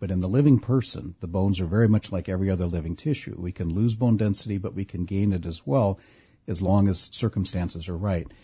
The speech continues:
So by giving adequate calcium and vitamin D intake or supplementation in conjunction with medication, the medications will build bone density, strengthen the bones,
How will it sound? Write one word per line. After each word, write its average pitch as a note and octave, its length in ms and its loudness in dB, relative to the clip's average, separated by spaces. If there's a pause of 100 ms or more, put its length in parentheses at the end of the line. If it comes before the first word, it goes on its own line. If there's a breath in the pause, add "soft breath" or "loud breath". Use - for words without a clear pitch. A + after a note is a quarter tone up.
(300 soft breath)
So - 140 -6
by F#2 140 2
giving B2+ 520 6
adequate G2+ 460 -2
calcium A#2 420 0
and F#2 120 2
vitamin F#2+ 320 2
D F2 140 -2
intake A2 520 2
or - 60 -8
supplementation G2+ 1080 0
in A2 200 2
conjunction G#2 640 2
with F#2+ 140 0
medication, F#2 760 -4 (400 soft breath)
the - 60 -8
medications G#2 680 0
will F#2 140 -2
build A2 320 2
bone C3 180 8
density, A#2 640 4
strengthen B2 500 0
the B2 80 6
bones, F#2+ 560 2